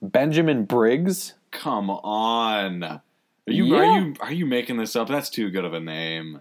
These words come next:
Speaker 1: So, seven crew members, Benjamin Briggs, his wife, and their daughter.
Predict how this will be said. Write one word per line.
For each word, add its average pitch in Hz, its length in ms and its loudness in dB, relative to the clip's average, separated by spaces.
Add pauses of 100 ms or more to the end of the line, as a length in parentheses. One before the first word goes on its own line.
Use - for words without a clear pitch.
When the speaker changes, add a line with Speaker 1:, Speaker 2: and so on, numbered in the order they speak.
Speaker 1:
So, 113 300 0
seven 160 400 2
crew 160 220 2
members, 131 460 2
Benjamin 147 540 2
Briggs, 120 500 2 (140)
his 107 160 0
wife, 131 360 2
and 123 100 0
their 110 80 2
daughter. 90 460 -2